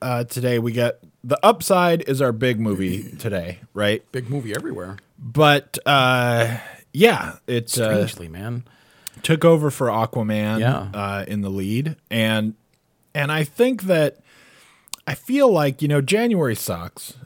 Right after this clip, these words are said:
Speaker 1: and, and mostly
Speaker 2: <laughs>
Speaker 1: February sucks,
Speaker 2: Oh,
Speaker 1: right?
Speaker 2: for films, yeah.
Speaker 1: Yeah, for
Speaker 2: This is
Speaker 1: release-,
Speaker 2: not an
Speaker 1: for
Speaker 2: overall
Speaker 1: releasing
Speaker 2: critique
Speaker 1: films.
Speaker 2: of life, but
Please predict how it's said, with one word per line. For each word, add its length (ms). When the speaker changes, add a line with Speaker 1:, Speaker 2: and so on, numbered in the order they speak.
Speaker 1:
and, 320
and 180
mostly 440
Speaker 2:
<laughs> 40
Speaker 1:
February 640
sucks, 680
Speaker 2:
Oh, 120
Speaker 1:
right? 180
Speaker 2:
for 40
films, 420
yeah. 200
Speaker 1:
Yeah, 220
for 540
Speaker 2:
This 140
is 60
Speaker 1:
release-, 100
Speaker 2:
not 160
an 80
Speaker 1:
for 160
Speaker 2:
overall 220
Speaker 1:
releasing 220
Speaker 2:
critique 180
Speaker 1:
films. 120
Speaker 2:
of 120
life, 340
but 260